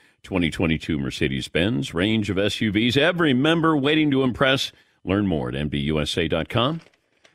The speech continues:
M B U S A dot com.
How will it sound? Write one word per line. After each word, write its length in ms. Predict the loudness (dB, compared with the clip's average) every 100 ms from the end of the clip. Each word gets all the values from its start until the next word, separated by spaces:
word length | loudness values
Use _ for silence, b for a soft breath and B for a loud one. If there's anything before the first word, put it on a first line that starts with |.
| b
M 220 | -2 0 2
B 80 | 2
U 180 | 2 4
S 220 | 2 2
A 360 | 2 2 2 0
dot 520 | -4 -8 -6 -6 -6
com. 380 | -4 -4 -4 -20